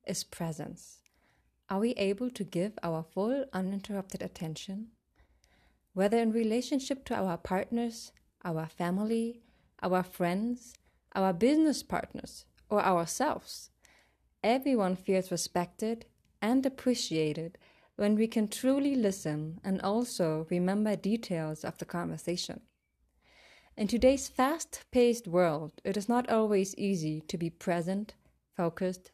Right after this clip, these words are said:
and to really pay attention during our interactions.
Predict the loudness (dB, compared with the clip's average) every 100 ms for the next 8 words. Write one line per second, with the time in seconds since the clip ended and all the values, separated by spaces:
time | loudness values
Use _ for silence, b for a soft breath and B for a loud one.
0 | _ -8 -4 -2 -2 -2 -2 -4 -4 0
1 | 0 0 -2 -2 0 0 2 0 0 0
2 | 0 -2 -4 -6 -8 -8 -10 -10 -12 -18